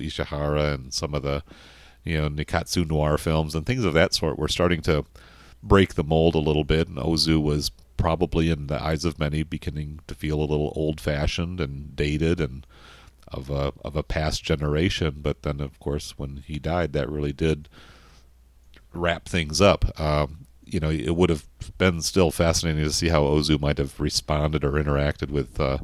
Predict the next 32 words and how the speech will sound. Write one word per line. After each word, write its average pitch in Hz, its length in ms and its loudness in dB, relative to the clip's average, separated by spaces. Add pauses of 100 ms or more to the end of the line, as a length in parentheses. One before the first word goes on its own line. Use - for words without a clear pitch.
(500)
the - 80 -4
more 80 180 6
radical 73 420 4
currents 76 420 -2
of 71 140 -4
early 73 300 -2
sixties - 500 -2
Japanese 69 520 -2
cinema, 65 520 -4
but 65 220 -4
that's - 320 -4
a 69 60 -4
story 73 440 0
we 67 160 -2
can 71 300 -10 (640)
only 117 260 6
speculate 85 540 4
about, 67 380 0
and, 69 240 -6
and, 67 400 -6
uh, 67 140 0
we've 69 260 -6
gotta 69 240 -4
accept - 400 -2
the 85 100 2
reality 82 720 2
of, 73 240 -2 (420)
of - 140 -6
time's 82 380 2
passage 82 640 -2
and 71 440 -6 (280)
the, 69 320 -8